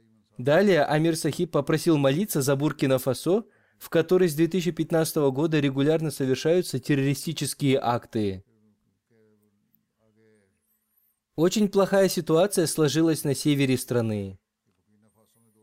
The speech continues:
Более двух миллионов людей потеряли свои дома. Пусть Всевышний Аллах облегчит их положение.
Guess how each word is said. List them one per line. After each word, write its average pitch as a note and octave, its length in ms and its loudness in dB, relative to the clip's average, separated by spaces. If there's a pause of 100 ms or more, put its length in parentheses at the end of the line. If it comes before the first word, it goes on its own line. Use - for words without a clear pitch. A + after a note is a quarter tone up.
(120)
Более F3+ 380 4
двух F#3 240 0
миллионов F3 500 2
людей D3+ 340 -2
потеряли D3+ 540 0
свои B2+ 300 0
дома. G#2+ 500 -2 (1300)
Пусть B3+ 280 0
Всевышний F#3+ 540 0
Аллах E3+ 280 2
облегчит D3+ 560 -2
их D3 160 -4
положение. A2+ 800 0